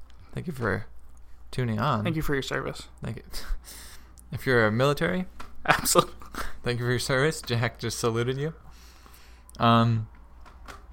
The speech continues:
Speaker 1: if you are a, uh, veteran, thank you for your past service.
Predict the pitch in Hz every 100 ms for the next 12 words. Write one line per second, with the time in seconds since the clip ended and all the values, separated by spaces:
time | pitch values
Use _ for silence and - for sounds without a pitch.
0 | - - - - 120 - 120 113 113 110
1 | 113 107 104 - - - - 110 139 156
2 | 170 - - - - - - - - -
3 | - - 110 - 110 - - - 104 120
4 | - 160 175 180